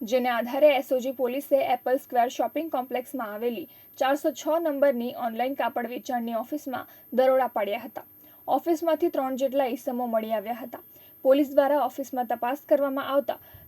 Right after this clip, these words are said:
કોમ્પ્યુટરમાં જ નકલી ચલણી નોટો બનાવવામાં આવી રહી હોવાનું સામે આવ્યું હતું. આ સાથે જ કોમ્પ્યુટર, પ્રિન્ટર, એક લાખની નકલી ચલણી નોટો સાથે રાહુલ,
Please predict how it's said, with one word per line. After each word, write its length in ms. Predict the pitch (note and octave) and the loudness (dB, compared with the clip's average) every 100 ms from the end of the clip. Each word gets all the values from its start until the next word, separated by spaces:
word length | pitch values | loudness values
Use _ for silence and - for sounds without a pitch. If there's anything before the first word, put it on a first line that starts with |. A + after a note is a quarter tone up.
| - | -4
કોમ્પ્યુટરમાં 640 | C#4 B3 D#4 E4+ D#4+ F4 | -2 0 0 0 2 2
જ 60 | D4+ | 2
નકલી 360 | C4+ C4 C#4+ D#4 | 0 -2 -2 0
ચલણી 340 | D#4 C#4 C#4 | 2 2 2
નોટો 320 | C#4+ B3 B3 | -2 -2 -2
બનાવવામાં 600 | A#3+ A#3+ A#3 A#3 A#3 C4 | 0 -2 -4 -4 -4 -6
આવી 160 | A3+ A#3+ | -8 -8
રહી 180 | B3 B3+ | -6 -4
હોવાનું 460 | C4 A#3+ C#4 A#3+ | -2 -2 -2 -4
સામે 340 | C4+ C4+ A#3+ A#3+ | -6 -6 -4 -4
આવ્યું 240 | F#3 G#3+ A#3+ | -6 -10 -14
હતું. 180 | - - _ - - - | -18 -20 _ -20 -18 -4
આ 80 | D4+ | 2
સાથે 320 | D4 D4 E4 | 4 4 0
જ 80 | - | -2
કોમ્પ્યુટર, 480 | C4 C4+ B3 C4 C#4 _ | -4 -2 -2 -2 -4 _
પ્રિન્ટર, 440 | C4 B3 A#3 C#4 D#4 - - | -2 -2 2 0 0 -16 -4
એક 240 | C#4 D#4 | -2 2
લાખની 400 | D4+ C#4+ D4 D4 | 2 2 2 0
નકલી 360 | C#4+ A#3+ C4 C#4 | 2 -2 -4 -4
ચલણી 320 | C4+ B3+ B3 | 0 0 0
નોટો 320 | B3+ A#3 A#3 | -2 -4 0
સાથે 380 | D4+ C4 B3 - - | 0 -2 -8 -14 -8
રાહુલ, 440 | B3 A#3+ C4+ F4 | -4 -4 -4 -6